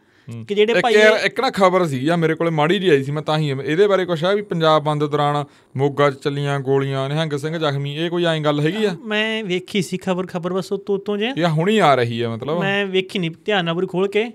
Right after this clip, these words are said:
Speaker 1: ਜਾਂ ਚਲੋ ਆਪਾਂ ਅਗਲੇ ਪੌਡਕਾਸਟ 'ਚ ਗੱਲ ਕਰ
Speaker 2: ਹਾਂ,
Speaker 1: ਲਾਂਗੇ ਫਿਰ ਇਹਦੇ
Speaker 2: ਕਿਉਂ
Speaker 1: ਬਾਰੇ
Speaker 2: ਭਾਈ
Speaker 1: ਜਦੋਂ।
Speaker 2: ਦੱਸ ਦਿੰਦੇ, ਅੱਜ ਅਸੀਂ ਰੈਡੀ ਨਹੀਂ ਸੀ,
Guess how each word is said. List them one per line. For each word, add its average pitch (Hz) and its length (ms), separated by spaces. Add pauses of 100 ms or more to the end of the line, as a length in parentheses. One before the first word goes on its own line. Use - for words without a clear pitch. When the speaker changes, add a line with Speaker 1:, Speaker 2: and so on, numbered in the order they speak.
Speaker 1:
ਜਾਂ 143 140
ਚਲੋ 156 200
ਆਪਾਂ 151 220
ਅਗਲੇ 143 220
ਪੌਡਕਾਸਟ 135 500
'ਚ 120 100
ਗੱਲ 123 80
ਕਰ 117 80
Speaker 2:
ਹਾਂ, 180 320
Speaker 1:
ਲਾਂਗੇ - 200
ਫਿਰ - 80
ਇਹਦੇ 120 100
Speaker 2:
ਕਿਉਂ 175 100
Speaker 1:
ਬਾਰੇ - 60
Speaker 2:
ਭਾਈ 240 100
Speaker 1:
ਜਦੋਂ। 233 80
Speaker 2:
ਦੱਸ 208 120
ਦਿੰਦੇ, 202 160
ਅੱਜ 208 120
ਅਸੀਂ 220 160
ਰੈਡੀ 175 240
ਨਹੀਂ 196 120
ਸੀ, 247 260